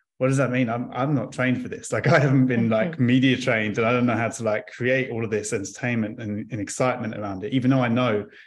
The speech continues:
Speaker 1: how passionate I am, it doesn't mean it will come across as, as entertaining." How do you, how do you help them with that?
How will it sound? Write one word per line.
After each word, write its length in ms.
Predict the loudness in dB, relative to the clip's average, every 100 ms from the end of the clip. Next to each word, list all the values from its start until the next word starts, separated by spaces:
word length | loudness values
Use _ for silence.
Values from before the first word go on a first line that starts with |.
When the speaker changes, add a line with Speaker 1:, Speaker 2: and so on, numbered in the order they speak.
| _
Speaker 1:
how 120 | -8 -4
passionate 400 | -4 -4 -6 -6
I 100 | -8
am, 320 | -8 -8 -8
it 100 | -6
doesn't 280 | -2 0 0
mean 260 | 0 0 -2
it 80 |
will 80 | -6
come 220 | -8 -6
across 380 | -6 -6 -8 -8
as, 260 | -12 -12 -12
as 140 | -10 -8
entertaining." 560 | -8 -8 -8 -8 -8
How 160 | -4 0
do 120 | 2
you, 140 | 0
how 140 | 0 0
do 100 | 0
you 80 | 2
help 240 | 0 -2
them 120 | -6
with 100 | -4
that? 220 | -6 -6